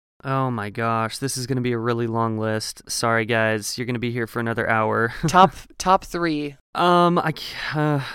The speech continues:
Speaker 1: top three. Ma-, I could give you, like, a top five possibly. So first of all, Lost Boys.
Speaker 2: That's not a horror movie.
Speaker 1: I consider it a horror movie. It's one of my favorites, so I'm just gonna throw that one in there. On top of that, Black Christmas. I don't know if I'm just saying that because it's Christmas time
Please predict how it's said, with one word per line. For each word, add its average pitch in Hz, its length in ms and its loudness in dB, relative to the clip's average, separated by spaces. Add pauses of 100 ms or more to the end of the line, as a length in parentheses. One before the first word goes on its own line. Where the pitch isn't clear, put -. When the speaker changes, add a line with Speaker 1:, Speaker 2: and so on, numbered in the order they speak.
(120)
Speaker 1:
top 139 220 -6
three. 131 360 0
Ma-, 135 140 0
I 147 120 4
could 139 200 -6
give 175 160 2
you, 160 60 2
like, 131 120 0
a 123 60 -4
top 127 260 -2
five 123 460 2
possibly. 113 560 -4
So 117 400 -2
first 170 300 0
of 143 80 0
all, 147 280 6
Lost 123 420 2
Boys. 120 680 0 (100)
Speaker 2:
That's 330 340 2
not 143 200 0
a 143 120 2
horror 156 440 0
movie. 220 540 -2
Speaker 1:
I 214 140 6
consider 196 400 2
it 185 80 4
a 170 40 2
horror 175 220 2
movie. 170 360 4
It's 131 260 -2
one 135 100 0
of 131 60 -2
my 127 100 0
favorites, 120 480 -4
so 113 320 -2
I'm 120 160 -4
just 113 160 -8
gonna 113 140 -6
throw 113 180 -4
that 113 160 0
one 117 120 -4
in 113 100 -4
there. 110 260 -4 (200)
On 147 120 0
top 175 260 0
of 147 120 -4
that, 135 440 4
Black 139 340 2
Christmas. 143 840 0 (120)
I 131 120 0
don't 127 100 2
know 127 140 2
if - 240 -8
I'm 117 140 -4
just 117 180 -8
saying 117 200 -4
that 110 140 -4
because 110 240 -10
it's 110 160 -8
Christmas 123 380 -8
time 113 560 -4